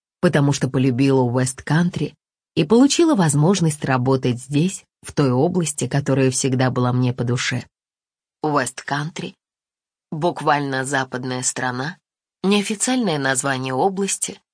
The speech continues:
на юго-западе Англии, приблизительно соответствующей современному региону юго-западная Англия. Часто используется по отношению к графствам Корнуолл, Девон, Дорсет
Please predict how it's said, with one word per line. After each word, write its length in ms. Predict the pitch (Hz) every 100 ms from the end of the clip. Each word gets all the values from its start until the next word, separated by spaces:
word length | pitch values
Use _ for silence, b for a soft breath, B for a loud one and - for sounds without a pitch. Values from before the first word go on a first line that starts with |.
| _
на 140 | 156 180
юго-западе 720 | 156 143 139 131 127 131 127
Англии, 460 | 127 147 160 151 147
приблизительно 920 | 131 151 143 143 143 180 190 190 190
соответствующей 1040 | 175 131 127 135 135 127 - 131 127 -
современному 680 | 131 139 131 139 135 131 131
региону 600 | 131 127 131 160 190 190 _ _ _
юго-западная 1000 | 170 247 208 190 143 135 139 127 127 123 -
Англия. 500 | 120 120 120 123 - _ _ _ -
Часто 440 | 165 147 - 131
используется 760 | 131 - 143 151 135 135 131
по 120 | 127 131
отношению 640 | 127 127 - 131 131 131
к 40 |
графствам 640 | 117 135 143 - - 127 127
Корнуолл, 680 | - 165 180 180 175 160 _ _ _ -
Девон, 500 | 147 151 139 151 165 _ _ _
Дорсет 720 | 165 156 135 - - 160 -